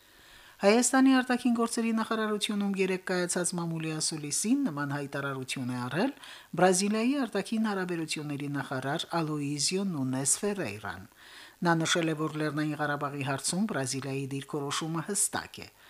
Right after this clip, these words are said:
"Բրազիլիան խաղաղասեր երկիր է, որը քարոզում է խնդիրների խաղաղ կարգավորում միջազգային իրավունքի շրջանակներում", հարցերի լուծում, ասել է նա։ Շարունակում ենք լուրերի թողարկումը։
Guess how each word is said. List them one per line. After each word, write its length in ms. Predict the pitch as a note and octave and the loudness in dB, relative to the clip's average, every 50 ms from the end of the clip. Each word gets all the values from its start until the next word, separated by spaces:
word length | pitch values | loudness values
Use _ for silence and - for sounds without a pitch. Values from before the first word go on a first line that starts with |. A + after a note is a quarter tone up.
| - - - - - - _ | -20 -20 -20 -20 -20 -20 _
"Բրազիլիան 720 | _ G3+ E3+ F3+ F3 E3 D#3 D#3+ E3+ F#3+ G#3 A3+ B3 C4 C4 - - _ | _ 4 6 6 6 6 6 4 4 4 4 2 2 0 -2 -4 -8 _
խաղաղասեր 800 | - - - A3+ A3 A3+ G#3 G3 G3 F3+ - - - C3+ B2+ A#2+ | -6 0 2 2 4 4 2 2 0 0 0 0 0 0 -2 -2
երկիր 440 | A#2+ C3 B2 - - - B2+ A#2+ - | -4 -6 -6 -6 -6 -6 -4 -4 -4
է, 60 | B2 B2 - - - - _ | -8 -10 -12 -20 -20 -10 _
որը 220 | A#3+ B3+ B3 G3+ | 0 2 2 2
քարոզում 460 | - - C#3+ C3+ C3+ C3 C3 C#3+ C3+ C3 | 0 -2 -2 -2 -2 -2 0 0 0 -2
է 20 | |
խնդիրների 600 | C3 - D3+ C3+ C3+ D#3 C#3 C#3 C#3+ C#3+ C#3 C#3 C3 | -2 -2 -4 -4 -2 -2 -2 -2 -2 -2 -2 -2 -2
խաղաղ 400 | - C#3+ C3+ C3 C#3 C3 A#2+ - | -2 0 0 0 0 -2 -2 -4
կարգավորում 680 | - - - - - - C3+ - - B2 A#2+ C#3 F3+ A#3 C4 C4 - - - - - | -4 -6 -6 -4 -2 -4 -4 -4 -4 -8 -4 0 2 2 2 0 -6 -14 -20 -20 -10
միջազգային 680 | _ D#3 C#3 C3+ D3 C#3 C3 - - B2+ A#2+ C#3 F3+ A3 | _ -4 -2 -2 -2 -2 -2 -2 -2 -4 -4 0 0 0
իրավունքի 460 | A#3+ A#3 A#3+ A3 A#3+ A#3+ A3+ - B3 A3+ | 2 2 2 2 2 2 2 0 0 -2
շրջանակներում", 880 | - - G#3+ G3+ G#3 G#3+ G#3+ G#3 G#3 G3+ - G#3+ G3+ G3 G#3 G#3 G#3 G3+ - - - _ | 0 0 -2 -2 -2 -2 0 0 -2 -2 -2 -2 0 2 2 0 0 -2 -6 -16 -20 _
հարցերի 580 | - - C#3 - - - - C3 A2 - A#2+ A#2+ | -6 -4 -4 -2 -2 -4 -4 -4 -4 -6 -8 -10
լուծում, 520 | C3 - A2+ A2 - - - A#2+ A#2 A2+ A2+ - - - - _ - | -8 -10 -12 -8 -6 -4 -4 -4 -4 -6 -8 -12 -18 -20 -20 _ -10
ասել 420 | - C3+ A#2+ - - B2 A2 A#2 | -8 -2 -2 0 -2 -2 -4 -8
է 80 | A2+ A2 | -8 -8
նա։ 200 | G#2+ G#2 G#2 G#2+ G#2 - - _ _ _ _ _ _ _ _ _ _ _ _ _ _ _ _ _ _ _ _ _ _ _ - - _ _ _ - _ - - _ _ _ - _ _ - - - - - - - _ | -8 -6 -8 -8 -10 -12 -18 _ _ _ _ _ _ _ _ _ _ _ _ _ _ _ _ _ _ _ _ _ _ _ -20 -20 _ _ _ -20 _ -20 -20 _ _ _ -20 _ _ -20 -20 -20 -20 -20 -20 -18 _
Շարունակում 520 | - - - G#3 G#3+ A3+ A#3 A#3 A#3+ A#3+ A3+ | 0 4 4 6 6 6 4 2 2 0 0
ենք 120 | G#3+ - - | 0 0 -2
լուրերի 300 | A3 G#3 G3+ G3 G#3 G3+ | 0 0 2 0 0 -2
թողարկումը։ 600 | - G#3+ - - F#3+ - - - F#3 F#3 F3+ | -4 -4 -4 -2 -4 -4 -4 -4 -2 -2 -2